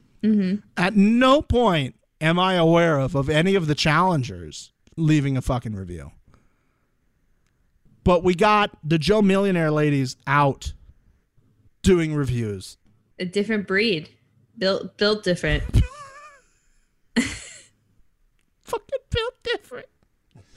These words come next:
Speaker 2: Oh, Christ almighty. Uh, Jenny, we appreciate you.
Speaker 1: Thank you.
Speaker 2: This one is from the one and only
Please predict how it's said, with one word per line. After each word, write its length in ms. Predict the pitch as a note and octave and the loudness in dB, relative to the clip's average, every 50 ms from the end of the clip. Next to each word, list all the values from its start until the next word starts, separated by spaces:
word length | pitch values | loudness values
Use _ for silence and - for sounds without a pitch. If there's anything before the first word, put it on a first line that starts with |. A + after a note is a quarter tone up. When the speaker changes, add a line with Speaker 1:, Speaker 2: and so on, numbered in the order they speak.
| - A4+ B4 B4 A#4+ C5 C5 - - - - - - - - - - | -6 -2 0 0 0 0 -2 -4 -14 -18 -18 -18 -18 -20 -16 -10 -6
Speaker 2:
Oh, 720 | B4+ A#4 A#4 A4+ A4+ A4+ A4 G#4+ G#4 G4 F#4+ F#4 F4+ F4 - _ | -2 -2 0 0 0 0 0 0 0 0 0 0 0 -2 -4 _
Christ 500 | - - F4+ E4+ E4 E4+ E4 D4 B3+ - | -8 -4 -2 0 0 0 -2 -4 -4 -4
almighty. 720 | C#4+ C4+ C4+ B3 A#3+ B3 B3 A#3+ B3 A#3+ A#3 A3+ A3+ G#3 - - - - _ - - _ _ - | -4 -2 -2 0 0 0 0 0 -2 -2 -2 -2 -4 -6 -8 -12 -20 -20 _ -20 -20 _ _ -4
Uh, 440 | D3 D3 D3 D3 D3 D3 D3 D3 D3+ | -2 0 2 2 2 2 0 -2 -2
Jenny, 300 | D#3 C#3 F#3 G3+ G3+ G3+ | -2 0 2 4 4 4
we 180 | G3 G3+ F#3+ F#3 | 4 6 4 4
appreciate 540 | F3 - - G#3+ G#3+ G3 - G#3 G3+ G3+ F#3+ | 4 2 2 0 0 0 2 0 0 0 0
you. 460 | F#3+ F#3+ F#3+ F#3+ F#3 F#3+ F3+ F3 F3 - _ _ _ - | 0 2 2 4 4 2 2 2 0 -2 _ _ _ -4
Speaker 1:
Thank 320 | - D4+ D4+ D4+ C#4+ B3 - | 0 0 2 2 0 0 0
you. 520 | B3+ A#3 G#3 G#3 G3 F#3+ F3+ F3 F3 G3 | 0 2 2 4 2 2 0 -2 -4 -2
Speaker 2:
This 320 | F#3+ D#3+ G#3 A#3+ A#3 - - | 0 2 2 2 2 -2 -4
one 380 | G3 D#3+ C#3 C#3 C#3+ C#3+ C#3+ - - | -2 -2 0 0 -2 -2 -4 -4 -4
is 260 | C3 C3 C3 C3 - | -2 -2 -2 -4 -6
from 540 | - - C#3+ B2+ A#2+ A#2 A2+ A2 A2 G#2 - - | -6 -4 -4 -4 -2 -2 -4 -4 -6 -8 -10 -8
the 160 | - D3 C3+ | -6 -4 -2
one 220 | B2+ C#3 E3 G3+ | 2 2 2 4
and 120 | B3 B3 G3+ | 4 4 4
only 540 | D#3+ D3 C3+ A#2+ A2+ G#2+ G#2+ G#2 G#2 B2+ | 4 4 2 2 0 -2 -4 -4 -6 -8